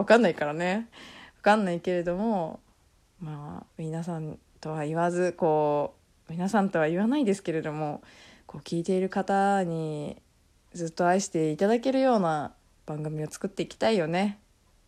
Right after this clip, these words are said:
はい。ということで、えー、今回はこの辺にしたいと思います。五日間皆さんお疲れ様でした。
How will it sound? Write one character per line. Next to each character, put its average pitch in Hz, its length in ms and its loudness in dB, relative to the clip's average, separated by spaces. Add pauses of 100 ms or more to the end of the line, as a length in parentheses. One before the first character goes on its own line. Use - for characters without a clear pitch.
(300)
は 156 340 -8
い。 196 120 -12 (200)
と - 60 -4
い 175 80 2
う 170 60 -2
こ 185 120 -2
と 196 140 0
で、 175 320 2 (540)
え 165 220 -4
ー、 - 40 -4
今 165 240 -4
回 151 300 -6
は 185 360 2
こ 170 120 -6
の 165 120 -4
辺 165 200 -6
に 160 180 -8
し - 120 -12
た 156 200 -8
い 160 80 -8
と 151 380 -10 (120)
思 185 220 0
い 208 60 4
ま 220 180 2
す。 - 180 -14 (880)
五 - 160 -6
日 214 120 0
間 180 220 2
皆 180 180 0
さ 185 180 -2
ん 160 220 -8
お 170 60 -8
疲 - 240 -2
れ 208 80 0
様 214 260 0
で 233 100 0
し 226 120 -6
た。 - 320 2